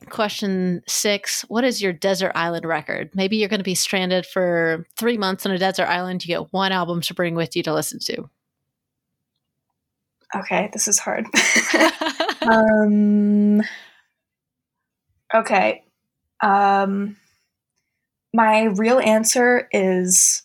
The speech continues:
Speaker 2: probably Viva La Vida or Death and All His Friends by Coldplay.
Speaker 1: Mm, yeah.
Speaker 2: Um, but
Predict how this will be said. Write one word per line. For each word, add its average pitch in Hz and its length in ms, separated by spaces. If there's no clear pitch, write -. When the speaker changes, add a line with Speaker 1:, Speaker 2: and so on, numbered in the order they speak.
Speaker 2:
probably 190 720
Viva 196 260
La 208 140
Vida 190 260
or 196 160
Death 185 220
and 196 80
All 180 80
His 196 160
Friends 190 400
by - 160
Coldplay. 196 500
Speaker 1:
Mm, 165 200
yeah. 156 200
Speaker 2:
Um, 180 540
but 185 300